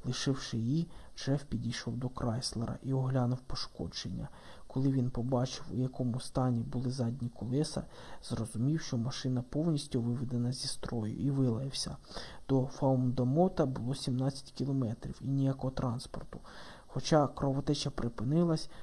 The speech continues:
голова розколювалась від болю. При думці, що треба пройти пішки цю відстань, він відчув ще більшу слабкість. Втікати треба було негайно. У будь-яку мить могли з'явитися люди.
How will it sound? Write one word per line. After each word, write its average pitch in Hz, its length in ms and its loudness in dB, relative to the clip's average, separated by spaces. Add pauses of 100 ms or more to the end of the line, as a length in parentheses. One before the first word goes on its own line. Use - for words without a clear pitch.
(140)
голова 127 420 2
розколювалась 135 840 0
від 139 120 -4
болю. 113 360 -2 (380)
При 123 140 0
думці, 139 380 2
що - 160 -6
треба 127 380 2
пройти 131 400 0
пішки - 380 -4
цю - 180 -6
відстань, 147 580 0
він 147 220 2
відчув 135 340 -2
ще - 180 -4
більшу 135 380 -2
слабкість. - 680 -8 (300)
Втікати 135 520 -2
треба 131 360 0
було 117 280 -2
негайно. 127 560 0 (360)
У - 40 -8
будь-яку 135 500 0
мить 151 280 2
могли 135 360 0
з'явитися 131 600 -2
люди. 127 400 -2